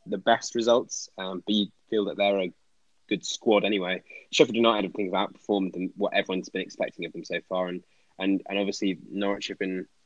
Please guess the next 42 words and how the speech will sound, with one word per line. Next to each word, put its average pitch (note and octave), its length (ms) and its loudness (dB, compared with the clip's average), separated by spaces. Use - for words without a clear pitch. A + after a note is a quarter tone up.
great G#2 320 8
because G2+ 260 -4
they've, G2 220 4
you A#2 100 -2
know, F#2 100 -2
they've G2 180 0
put - 100 -4
the G2 80 -6
ball G#2 200 2
around G#2 240 2
and G2 100 -2
stuff F#2+ 160 -10
like G#2 200 2
that, D#2+ 60 -8
and, F#2+ 200 -4
and, F#2+ 380 -6
but F#2+ 100 -2
they've G2+ 160 4
got A2 180 4
this - 160 -2
incredible G#2+ 440 2
goal G#2+ 180 4
scoring G2+ 260 0
machine G2+ 280 0
up - 100 -10
front G#2 180 -4
in, G#2 200 -10
in G#2 160 -8
Teemu G2+ 360 -6
Pukki. A#2 260 -6
Um, F2 140 -12
yeah, A2+ 260 6
I A2+ 100 0
think A#2 140 2
it's G2 100 -2
been G#2 180 0
impressive. G#2+ 360 0
I A#2+ 60 8
think A#2 200 4
City's A#2+ 460 6
issue A2 480 8
is, A#2 260 8